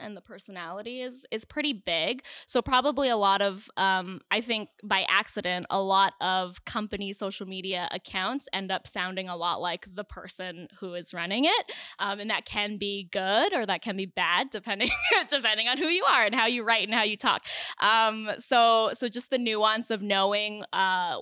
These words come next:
what, how you'll shift the tone. And then I've even found, uh, especially if you're working in an agency and you've got lots of clients and you're doing their social media, you wanna very much intentionally change how you write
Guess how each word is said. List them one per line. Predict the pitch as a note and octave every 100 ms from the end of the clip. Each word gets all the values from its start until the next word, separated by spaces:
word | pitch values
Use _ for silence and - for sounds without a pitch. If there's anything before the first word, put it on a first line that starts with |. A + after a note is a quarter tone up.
| G3
what, | F#3+ - -
how | - G3
you'll | G3 F#3
shift | - - - -
the | G#3+
tone. | D4+ B3+ C4+ D4+ - - -
And | A3+
then | A3+
I've | A#3 C4
even | A3+ A3
found, | A#3 G3 F#3+ F#3+ F#3+ - - -
uh, | F3 F#3
especially | - A3+ C4+
if | A#3+
you're |
working | G#3+ G3
in | F#3+
an | F3
agency | G3+ A3+ G#3+ G#3+ G3
and | F#3
you've | F3
got | F#3+ A3+ C3
lots | F3+ A3+ F4+
of | A3 -
clients | G3 F3+ F3 F3 A#3+ - - -
and | G3+
you're | F#3+
doing | F#3+ F3+ - _
their | G3+
social | F#3+ G3 F#3 F#3+
media, | B3 B3+ G3+ F#3 E3+
you | G3+ A3
wanna | G#3+ G#3+ A3 G3+ -
very | G3+ G3 A#3+ C4+ A#3+
much | G#3 F#3+ -
intentionally | - G3 F#3+ A#3 C#4+ C#4 G#3+ G3 F#3
change | - A3 G#3+ G3+ F3+ G#3+ A3+
how | - G3+ G3
you | G3+ G3 F#3
write | E3+ D3+ D#3 -